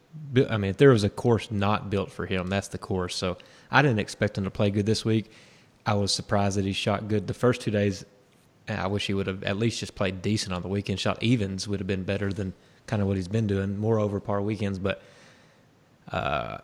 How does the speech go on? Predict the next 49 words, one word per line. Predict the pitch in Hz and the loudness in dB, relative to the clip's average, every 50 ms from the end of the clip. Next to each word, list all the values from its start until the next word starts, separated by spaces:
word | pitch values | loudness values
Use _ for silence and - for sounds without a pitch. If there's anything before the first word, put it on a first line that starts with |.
| - | -8
yeah, | - 107 101 71 98 131 123 | -6 -4 0 2 2 2 2
it's | 131 - | 2 4
hard | 120 117 110 | 4 4 4
to | 101 | 4
say | - - 107 104 | 2 2 2 2
much | 101 98 92 - - | 2 2 0 0 -2
at | - - | -6 -4
Torrey. | - 110 98 98 95 95 | -2 0 2 2 2 0
Torrey, | - - 120 117 110 110 107 110 | 0 2 2 4 4 4 4 4
even | - 123 120 123 117 | 4 2 4 4 4
in | 110 104 | 4 4
his | 101 95 - | 2 0 -2
prime, | - - 120 107 104 101 98 95 95 | -2 0 2 2 2 2 0 0 -2
he's | 101 98 92 | -2 -2 -2
not | 101 92 - - | -2 -4 -4 -4
winning | 101 95 95 92 90 92 | -4 -4 -2 -2 -4 -4
at | 87 - | -6 -8
Torrey. | - - 98 95 95 92 92 92 92 - _ _ - | -6 -6 -4 -4 -2 -2 -4 -4 -6 -10 _ _ -14
Um, | - 95 87 85 87 85 - | -10 -10 -10 -10 -12 -10 -6
he | 104 101 | -6 -4
just | - 101 - | -4 -4 -2
doesn't | 117 98 87 90 104 | -2 -2 -2 -2 -4
hit | 107 92 | -4 -4
it | - | -4
far | - - 98 98 | -2 -2 0 0
enough, | 95 98 95 95 - | 0 0 -2 -2 -2
or | 120 | -2
he's | 107 101 | 0 0
not | 113 95 - 98 | 0 -2 0 -2
good | 98 87 | -4 -2
enough | 95 92 92 - | -2 -4 -2 -2
off | 92 90 - | -4 -4 -4
the | 87 | -8
tee | 85 - - 95 92 92 92 92 - _ _ - | -10 -4 -4 -2 -2 -2 -4 -6 -12 _ _ -6
to | - 104 | -6 -4
win, | 95 98 95 98 - _ _ - - | -4 -4 -6 -6 -10 _ _ -14 -10
to | - 98 | -8 -4
win | 98 98 95 95 | -4 -4 -4 -4
there. | 95 95 98 - | -4 -6 -6 -6
So, | - - 85 80 - - - _ _ _ _ _ _ - _ _ _ _ _ - | -6 -6 -6 -6 -8 -10 -18 _ _ _ _ _ _ -20 _ _ _ _ _ -4
not | 151 139 135 - | -2 -2 0 0
surprised | - 95 - 113 107 95 107 | -2 2 2 4 4 6 6
at | 117 | 4
that. | 120 117 | 6 8
But | 131 127 104 - - - - - | 6 6 4 2 -10 -18 -12 0
like | - 127 - - | 2 2 4 4
I | 127 | 2
said, | - - 107 92 | 4 4 2 4
he's, | 98 107 110 101 98 | 4 2 0 0 -4